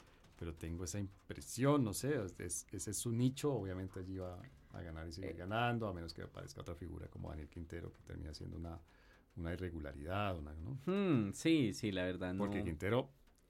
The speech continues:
Speaker 1: otra conclusión que uno podría sacar, ese movimiento de Quintero y Quintero mismo como figura política fue flor de un día, bueno, de cuatro años, pero fue, fue una cosa pasajera.
Speaker 2: Todavía no sabemos.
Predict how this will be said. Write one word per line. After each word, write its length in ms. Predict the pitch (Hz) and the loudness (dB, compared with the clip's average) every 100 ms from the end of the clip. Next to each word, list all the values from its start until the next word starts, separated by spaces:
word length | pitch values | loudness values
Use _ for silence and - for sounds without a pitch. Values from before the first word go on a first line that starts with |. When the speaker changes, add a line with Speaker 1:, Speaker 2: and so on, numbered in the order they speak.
| - | -6
Speaker 1:
otra 220 | - 113 127 | 0 4 4
conclusión 460 | 131 113 104 98 | 4 2 0 -2
que 160 | 101 120 | 0 0
uno 160 | 110 | 2
podría 240 | - 110 90 | 0 -2 -2
sacar, 340 | 95 135 139 | -2 2 2
ese 160 | 90 104 | 2 -2
movimiento 360 | 110 101 82 98 | 0 0 0 -2
de 40 | |
Quintero 300 | 107 92 87 | -2 -2 -2
y 40 | 92 | -2
Quintero 320 | 101 82 82 | -4 -4 -4
mismo 220 | 92 98 | -2 -2
como 180 | 104 87 | -2 -4
figura 300 | 82 78 87 | -4 -6 -4
política 520 | 92 82 87 123 135 - - - - - | -4 -6 -6 -6 -6 -8 -20 -20 -16 -4
fue 140 | 87 | -4
flor 340 | 80 98 107 | 0 0 2
de 200 | 104 113 | 0 0
un 220 | 117 113 107 | 0 -2 -2
día, 220 | 120 80 | -2 -2
bueno, 260 | 78 69 | -4 -4
de 80 | 69 | -6
cuatro 300 | - 78 90 | -8 -6 0
años, 200 | 95 80 | 0 0
pero 200 | - 73 | -4 -8
fue, 180 | - 80 78 | -6 -8 -10
fue 100 | - | -6
una 120 | 92 95 | -6 -4
cosa 280 | 104 - | -6 -6
pasajera. 540 | - 90 69 104 165 - - - - | -6 -6 -4 -2 -2 -4 -12 -20 -20
Speaker 2:
Todavía 360 | - 98 101 104 | -6 0 2 2
no 120 | 113 | 0
sabemos. 540 | 110 113 107 101 - | -2 -4 -6 -8 -14